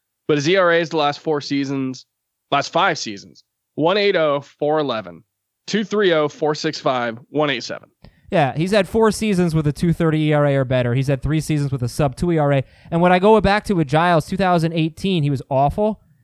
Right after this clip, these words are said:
Speaker 2: but he didn't give up one run in a save situation.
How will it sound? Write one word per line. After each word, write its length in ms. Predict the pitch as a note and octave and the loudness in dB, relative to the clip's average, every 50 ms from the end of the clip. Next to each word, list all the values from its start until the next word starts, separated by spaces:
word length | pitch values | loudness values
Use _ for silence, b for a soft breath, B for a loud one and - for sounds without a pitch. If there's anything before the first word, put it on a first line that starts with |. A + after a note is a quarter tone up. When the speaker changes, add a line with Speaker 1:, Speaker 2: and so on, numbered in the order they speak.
| _ _ _ - _ | _ _ _ -12 _
Speaker 2:
but 240 | - G3 G3+ F#3+ - | 0 2 2 2 0
he 120 | - G3 G#3+ | -2 -2 -2
didn't 160 | A3+ A#3 A3+ | -2 0 0
give 120 | G#3+ A3+ G#3+ | 2 2 2
up 100 | G#3 D#3+ | 2 0
one 340 | C#3+ C#3+ D#3 F#3 G3+ G#3 F#3+ | 0 0 2 2 2 4 4
run 400 | F3 F#3 F#3+ E3+ C#3 A#2 G#2+ G2 - _ _ _ _ - | 4 4 4 2 2 -2 -6 -10 -14 _ _ _ _ -2
in 160 | E3 D#3+ D#3+ | 0 0 2
a 40 | D3 | 0
save 320 | - - F3+ E3+ E3+ D#3+ | 0 0 0 0 0 0
situation. 720 | - - C3+ - C3 A#2+ A#2 A2 G#2+ - - G2+ F#2+ C#3 | -2 -4 -4 -4 -4 -4 -4 -4 -6 -8 -10 -14 -16 -16